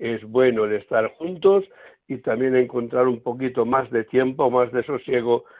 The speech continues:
para estar con los nuestros. Me gusta mucho el episodio de Jesús cuando dice aquello a los apóstoles: "Venid vosotros a un sitio tranquilo y apartado a descansar". Sabemos que después se les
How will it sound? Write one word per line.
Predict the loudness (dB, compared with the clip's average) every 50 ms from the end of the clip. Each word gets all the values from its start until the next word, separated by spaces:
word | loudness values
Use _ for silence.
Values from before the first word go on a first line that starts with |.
| -20 _ _ _
para | -4 -4 -4 -4
estar | -4 -4 -4 -4 -2
con | -2 0 0 0
los | 0 0 0
nuestros. | -2 -2 -2 -2 -4 _ -16 -16 -16 -18 _ -20 -20 -20 -20 _ _ _
Me | -4 0
gusta | 2 0 2 2 0 0
mucho | 0 0 -2 0 0 2
el | 4
episodio | 4 2 0 -4 -12 -6 0 0 2 2 2 2 2
de | 2 2 0
Jesús | -2 -6 -8 -6 -4 -2 -2 -2 0
cuando | 0 0 0 2 0
dice | 0 -2 -2 0 0 0
aquello | 0 0 0 2 2 4
a | 4
los | 2 0 -2
apóstoles: | -4 -4 -2 -4 -4 -4 -4 -4 -2 -2 -2 -2 -4 -6 _ _ _ _ _ _ _ _ _ _
"Venid | -4 -2 0 0 2 0 0
vosotros | 2 0 0 2 2 2 2 2 4 2 2 2 2 2
a | 0 0
un | 0 -2 -4
sitio | -6 -8 -6 -4 -4 -6 -2
tranquilo | 0 0 0 0 0 -4 -4 -4 -4 0 0 0
y | 2 2
apartado | 0 0 0 -4 -4 -4 -4 -2 0 0 2 2
a | 0
descansar". | -2 -2 -6 -4 -4 -4 -4 -4 -2 0 0 0 0 0 _ _ _ _ _ _ _ _ _ _ _ _ _ _
Sabemos | -2 2 4 6 6 6 4 2 2
que | 2 2
después | 2 2 0 0 2 4 4 6 4 4
se | 4 4
les | 6 8 8 6 6 2